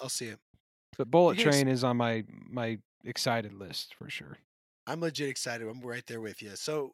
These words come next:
Speaker 1: yeah, probably expect us to talk about Nope. I'll, I'll commit to seeing Nope
Speaker 2: Yeah.
Speaker 1: if you guys, if you guys are in. Yeah?
Speaker 3: Yeah.
Speaker 1: I still wanna do an L A Confidential case study as well.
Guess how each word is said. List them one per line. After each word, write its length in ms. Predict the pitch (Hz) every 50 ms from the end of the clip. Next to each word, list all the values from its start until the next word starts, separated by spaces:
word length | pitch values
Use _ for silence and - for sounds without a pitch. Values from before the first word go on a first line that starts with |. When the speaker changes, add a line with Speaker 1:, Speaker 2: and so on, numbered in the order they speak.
| _ _
Speaker 1:
yeah, 200 | 254 - - 285
probably 160 | - 240 247
expect 300 | - - - 220 185 -
us 80 | 190 170
to 100 | - 165
talk 220 | - 170 156 -
about 240 | - 151 147 139 120
Nope. 300 | 120 131 127 139 175 - _ _ _ _ _ _
I'll, 140 | 190 214 220 -
I'll 100 | 180 190
commit 300 | - 220 196 180 170 -
to 80 | 139
seeing 260 | - - 143 135 117 110
Nope 280 | 117 120 - - - - _ _ _ - - _ _ _
Speaker 2:
Yeah. 140 | 147 156 180
Speaker 1:
if 60 | 175
you 60 | 143 131
guys, 280 | 135 123 120 117 - - - -
if 140 | 127 -
you 60 | 131 131
guys 220 | 139 135 127 127
are 100 | 131 131
in. 180 | 135 147 165 - - _ _ _ _ _ _
Yeah? 240 | 147 147 180 233 240
Speaker 3:
Yeah. 80 | - - - _ _ _ _ _ _ _ _ -
Speaker 1:
I 80 | 143
still 260 | 151 - - 202 202
wanna 160 | 196 196 190 175
do 160 | 165 175 175
an 80 | 170 170
L 120 | 165 165 160
A 80 | 160
Confidential 600 | 156 - 160 151 - - 143 147 147 - - 135
case 240 | - - 147 135 -
study 320 | - - 117 98 101 98
as 100 | 101 95
well. 260 | 104 104 101 90 -